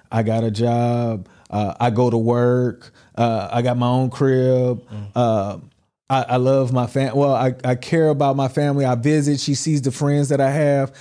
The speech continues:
Speaker 1: She knows that I wanna move up. But what the problem was, those distracted her from the things that would ultimately cause pain. And that was, like, lack of communication.
Speaker 2: But those are things that we supposed to do.
Speaker 1: What do you mean?
Speaker 2: I have a job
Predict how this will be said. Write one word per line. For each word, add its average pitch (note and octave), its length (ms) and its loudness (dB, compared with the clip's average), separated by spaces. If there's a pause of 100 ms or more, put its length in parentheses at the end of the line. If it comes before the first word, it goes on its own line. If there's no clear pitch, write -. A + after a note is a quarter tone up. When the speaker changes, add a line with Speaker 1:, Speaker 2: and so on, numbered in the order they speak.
Speaker 1:
She - 180 -4
knows C#3+ 320 2
that C#3 100 2
I C3 100 2
wanna C#3 280 0
move C#3 260 0
up. C3+ 220 0 (240)
But D3 140 2
what C3+ 180 0
the C3+ 80 -4
problem E3+ 460 0
was, A2+ 320 -2
those D3 320 2
distracted C3 680 -2
her B2+ 200 0
from A#2+ 220 -2
the A#2 100 0
things C3 440 0
that A#2 160 2
would A2 180 -2 (120)
ultimately A2+ 1000 0 (680)
cause B2+ 340 2
pain. B2 640 -2
And A2+ 140 -2
that C3+ 100 2
was, B2 160 0
like, G2+ 240 -2
lack A2+ 300 0
of A#2 100 -2
communication. A2 1000 0 (180)
Speaker 2:
But F#3+ 120 -4
those A#3+ 200 -4
are G#3 40 -4
things F#3+ 240 2
that E3+ 60 4
we G#3+ 120 0
supposed A#3 380 -4
to A#2 80 -4
do. - 100 -10 (240)
Speaker 1:
What B2 120 2
do B2 40 6
you A#2+ 60 4
mean? G2 280 0 (220)
Speaker 2:
I G#2+ 60 -8
have A#2 160 -2
a A2+ 40 -2
job A2 520 -2